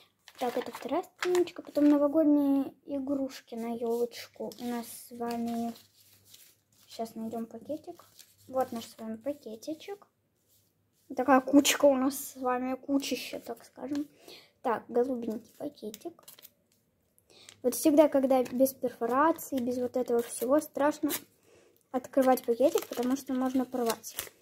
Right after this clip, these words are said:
Так, и сегодня нам с вами попадается одна наклеечка под номером три.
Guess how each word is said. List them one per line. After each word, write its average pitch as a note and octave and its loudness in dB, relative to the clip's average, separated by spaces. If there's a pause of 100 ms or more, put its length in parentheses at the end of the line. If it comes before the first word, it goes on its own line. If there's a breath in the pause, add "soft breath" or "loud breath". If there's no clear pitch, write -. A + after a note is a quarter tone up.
(240 loud breath)
Так, B3 2
и C4+ 0
сегодня C#4+ 4
нам B3 2
с - -8
вами B3 -2
попадается A#3+ 0
одна A#3+ -4
наклеечка A#3+ -4
под C4 -8
номером D4 4 (840)
три. A#3+ 0